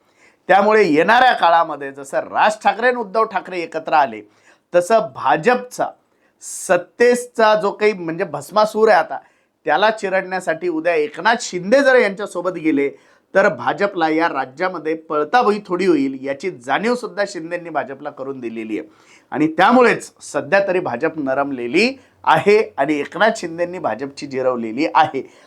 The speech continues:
आता येणाऱ्या काळामध्ये भाजप अजून काय काय करते ते आपण बघत राहूच, आम्ही तुमच्यापर्यंत पोहोचूच. तत्पूर्वी हा व्हिडिओ जर माहितीपूर्ण, अभ्यासपूर्ण वाटला, तर या व्हिडिओला लाईक, शेअर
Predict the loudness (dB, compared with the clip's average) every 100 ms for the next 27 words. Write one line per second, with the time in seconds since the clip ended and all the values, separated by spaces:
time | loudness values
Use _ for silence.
0 | _ -2 2 4 4 4 6 4 4 6
1 | 4 2 -2 -8 _ _ _ _ -12 -6
2 | 0 2 2 0 -2 2 2 4 2 2
3 | -2 -4 -6 -4 -4 -6 -8 -8 -2 0
4 | 2 2 0 -8 -8 -8 -8 -6 -4 -6
5 | -8 -6 0 2 2 0 -4 -20 -20 _
6 | -2 -2 2 4 6 6 4 2 2 4
7 | 4 0 -2 -6 -6 -6 -6 -6 -6 -8
8 | -12 -10 -8 -6 2 2 2 -4 _ _
9 | -20 -4 2 4 4 2 4 6 6 4
10 | 0 -8 -2 0 0 -2 -4 0 0